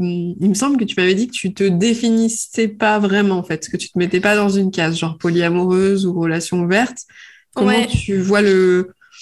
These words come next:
Speaker 1: est-ce que t'as une définition quand même du couple par rapport à toi ? Est-ce que, est-ce que t'as envie d'avoir, euh, quelqu'un avec toi, euh, de manière plus permanente et d'avoir d'autres choses à côté ? Ou est-ce que pour l'instant, tu te poses pas la question ? Enfin,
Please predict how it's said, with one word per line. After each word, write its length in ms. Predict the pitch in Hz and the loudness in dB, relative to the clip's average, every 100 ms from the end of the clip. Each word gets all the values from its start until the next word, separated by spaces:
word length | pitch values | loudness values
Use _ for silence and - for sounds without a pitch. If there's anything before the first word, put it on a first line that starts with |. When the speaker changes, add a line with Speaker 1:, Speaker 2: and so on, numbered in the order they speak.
| - - | -20 -6
Speaker 1:
est-ce 140 | 180 - | -4 -2
que 100 | 226 | -2
t'as 220 | 208 185 | 0 0
une 160 | 185 190 | 0 0
définition 480 | 196 208 202 202 202 | 0 0 -2 -2 -2
quand 120 | 196 | -2
même 180 | 190 196 | 0 0
du 120 | 190 | -2
couple 280 | - 202 190 | -4 -6 -4
par 140 | 185 | -2
rapport 280 | 180 185 180 | 0 -2 -2
à 100 | 185 | -2
toi ? 580 | 180 208 214 240 254 226 | -2 0 2 2 2 2
Est-ce 140 | 202 | -2
que, 80 | 220 208 - _ | -4 -6 -10 _
est-ce 160 | - 170 | -4 -2
que 80 | 202 | -2
t'as 140 | 196 | 0
envie 260 | 190 190 208 | 0 2 2
d'avoir, 420 | 185 175 185 180 175 | 2 0 0 0 -2
euh, 180 | 170 170 _ _ _ _ _ | -2 -4 _ _ _ _ _
quelqu'un 760 | 202 190 196 208 214 214 208 208 208 _ _ - | 0 0 2 0 2 0 -2 -4 -10 _ _ -4
avec 280 | 175 180 185 | -2 -2 -2
toi, 580 | - 208 208 202 202 - - | 0 2 2 2 0 -4 -6
euh, 680 | 165 165 160 165 165 165 165 | -2 0 0 -2 -2 -4 -4
de 340 | 196 - 180 180 | -6 -6 -2 0
manière 300 | 175 180 185 | 2 0 0
plus 140 | 202 | -2
permanente 560 | 196 190 196 208 220 208 | 0 2 2 2 0 -2
et 120 | - 180 | -2 0
d'avoir 300 | 180 180 175 | 0 -2 -4
d'autres 400 | 165 175 208 208 | -4 -2 0 0
choses 180 | 208 | 0
à 80 | 196 | 0
côté ? 560 | 190 202 233 262 269 262 | 0 -2 0 0 2 0
Ou 140 | 214 | 0
est-ce 100 | 190 | -2
que 80 | - | -4
pour 140 | 185 | -4
l'instant, 260 | 185 185 190 | -4 -4 -6
tu 120 | 185 | -6
te 20 | - | -4
poses 160 | 185 - | -6 -4
pas 80 | 180 | -4
la 120 | 180 | -2
question ? 420 | 185 - - 226 | -4 -4 -2 0
Enfin, 340 | 226 196 175 | 0 -2 -2